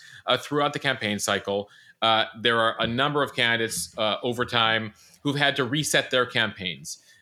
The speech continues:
uh, especially if they feel like they're not able to gain traction with voters. So you see here a situation with DeSantis, who came in blazing, uh, but the numbers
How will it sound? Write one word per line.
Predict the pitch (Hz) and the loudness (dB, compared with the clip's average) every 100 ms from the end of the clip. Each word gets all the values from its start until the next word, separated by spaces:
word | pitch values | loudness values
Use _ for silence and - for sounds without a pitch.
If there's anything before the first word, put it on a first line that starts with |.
| _ | _
uh, | 107 107 104 | 0 2 0
especially | 120 - 127 123 120 113 - | -2 -2 -2 0 0 -2 -2
if | 117 - | -6 -4
they | 110 | -4
feel | 107 123 113 | -2 -2 0
like | 110 101 - _ _ | 2 0 -4 _ _
they're | 117 | 0
not | 117 113 113 - | 2 2 2 -2
able | 113 110 107 | -4 -4 -4
to | 104 | -6
gain | 110 117 135 | -2 -2 -4
traction | - 98 - 92 | -2 -4 -4 -10
with | 87 | -14
voters. | 92 110 101 87 87 - _ | -2 0 0 -4 -12 -18 _
So | - 143 | -6 -2
you | |
see | 135 - 208 | -2 -2 -2
here | 208 - 160 147 | -4 -2 0 0
a | 120 | -2
situation | 113 117 117 107 110 | -6 -4 -2 0 -2
with | 104 | -6
DeSantis, | 98 175 160 113 101 - _ - | -2 0 0 -2 -6 -10 _ -14
who | 131 | -8
came | - 151 165 | 0 2 2
in | 170 160 | 0 0
blazing, | 127 135 156 113 98 110 - _ _ | 2 2 4 2 -2 -6 -14 _ _
uh, | 110 117 | 0 0
but | 110 127 127 | 0 0 0
the | 123 | -2
numbers | 127 143 147 147 139 | 0 0 0 0 -2